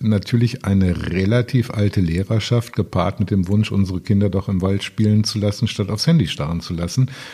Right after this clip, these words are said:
Und jetzt machen wir Corona-bedingt brutal die Homeschooling-Experience auf einmal, obwohl das keiner wirklich gewollt hat oder viele nicht gewollt haben.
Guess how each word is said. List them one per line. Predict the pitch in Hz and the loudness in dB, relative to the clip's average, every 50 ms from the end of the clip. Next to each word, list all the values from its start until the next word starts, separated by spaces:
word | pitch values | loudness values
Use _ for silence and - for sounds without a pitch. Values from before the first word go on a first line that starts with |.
| - - - - - - _ - | -20 -20 -20 -20 -20 -20 _ 2
Und | 120 117 113 107 - - 113 104 104 | 4 4 4 2 0 -4 -6 -2 0
jetzt | 120 - - - | 0 0 2 4
machen | 139 131 135 | 4 6 6
wir | 135 135 | 4 2
Corona-bedingt | - 123 107 113 120 127 123 117 117 110 127 131 117 - - | 2 2 2 4 4 4 2 2 2 2 2 2 2 0 -2
brutal | - 98 107 104 - - 98 92 98 110 127 135 | -2 0 0 0 0 0 -2 -2 0 0 0 0
die | 110 110 107 101 | 0 2 2 2
Homeschooling-Experience | 90 101 101 113 131 - - - 135 127 131 127 131 123 120 - - - 131 123 120 120 120 - | 2 2 2 2 0 -2 -4 -4 -2 0 2 2 0 0 -2 -4 -4 0 0 2 2 2 2 0
auf | 98 104 - - - | -2 -4 -4 -6 -6
einmal, | - 95 101 107 113 120 127 135 143 156 151 139 - | -4 -2 0 2 2 4 4 4 2 2 0 0 -4
obwohl | 98 87 104 104 | -4 -2 0 0
das | 107 101 - - | 0 0 0 0
keiner | - 101 101 101 92 87 | 0 0 2 2 2 0
wirklich | 101 - 127 98 - - | 0 0 0 -2 0 -2
gewollt | 101 80 80 87 110 131 - | -4 -4 -2 -2 -2 -2 0
hat | 143 127 - | 0 -2 -2
oder | - 87 87 85 | -2 -4 -4 -2
viele | - - 160 160 127 92 | 0 2 2 4 4 2
nicht | 82 78 - | 2 0 -4
gewollt | - 82 71 78 80 92 90 110 | -6 -8 -8 -8 -8 -6 -2 -2
haben. | 107 110 120 139 139 | 0 2 2 2 2